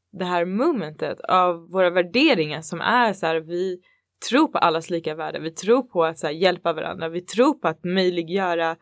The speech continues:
och synliggöra möjligheter. Vi, och jag tror så här, även om inte vi öppnar hubbar, alltså fysiska hubbar runt hela världen, så tror jag verkligen på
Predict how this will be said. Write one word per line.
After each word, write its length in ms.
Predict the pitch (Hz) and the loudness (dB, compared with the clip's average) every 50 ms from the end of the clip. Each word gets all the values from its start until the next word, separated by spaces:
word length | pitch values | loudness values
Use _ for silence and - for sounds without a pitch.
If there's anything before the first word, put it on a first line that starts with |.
| _ _ _ | _ _ _
och 120 | - - | -4 -2
synliggöra 760 | - - 214 214 196 180 165 160 165 170 185 175 165 160 160 | -2 0 0 0 -2 -2 -4 -6 -4 -2 0 0 0 0 -2
möjligheter. 720 | 160 160 160 160 160 160 160 151 160 160 - - - - - _ - _ _ _ _ _ _ _ _ _ _ _ _ _ _ | -6 -8 -8 -6 -6 -6 -6 -8 -10 -8 -10 -10 -10 -10 -12 _ -20 _ _ _ _ _ _ _ _ _ _ _ _ _ _
Vi, 440 | - 180 180 196 190 190 180 - - _ _ _ _ _ _ _ _ _ - - | -14 -8 -4 -4 -2 -2 -4 -6 -8 _ _ _ _ _ _ _ _ _ -20 -12
och 160 | - - 127 - | -6 -4 -2 0
jag 260 | 208 220 208 196 202 | 4 4 2 2 2
tror 160 | - 294 294 | 2 2 2
så 120 | - - | 4 4
här, 280 | 202 185 185 - 208 214 | 4 4 4 4 4 4
även 180 | 208 202 208 226 | 4 2 2 0
om 120 | 240 262 | 2 2
inte 180 | 269 247 - 180 | 0 0 -2 -4
vi 160 | 180 180 - | -4 -2 -2
öppnar 300 | 202 196 - - 175 160 | -2 -4 -4 -8 -10 -10
hubbar, 440 | 151 - 254 254 196 - - - - | -4 -2 -2 -2 -2 -2 -4 -2 -2
alltså 260 | - 165 160 180 175 | -2 -2 -4 -8 -6
fysiska 440 | - 226 220 214 196 180 - 170 156 | -2 -2 -2 -2 -2 -6 -6 -6 -6
hubbar 420 | 165 214 196 185 208 214 160 147 | -6 -6 -4 0 2 2 2 2
runt 240 | 175 170 165 156 - | 0 -4 -6 -4 -4
hela 160 | 185 165 170 | -4 -2 -2
världen, 340 | 190 208 190 160 151 - - - _ _ _ _ _ _ _ _ _ _ _ _ _ _ _ _ _ _ _ _ _ _ _ _ _ _ - | -2 -2 -4 -4 -6 -12 -16 -18 _ _ _ _ _ _ _ _ _ _ _ _ _ _ _ _ _ _ _ _ _ _ _ _ _ _ -6
så 140 | - 196 175 | -4 -4 -2
tror 220 | - - 208 208 | 0 2 2 4
jag 100 | 190 170 | 4 4
verkligen 400 | 170 165 170 165 - 190 170 165 | 2 0 -2 -2 -2 -4 -4 -4
på 360 | - 170 160 151 156 160 - | -6 -6 -6 -4 -4 -6 -8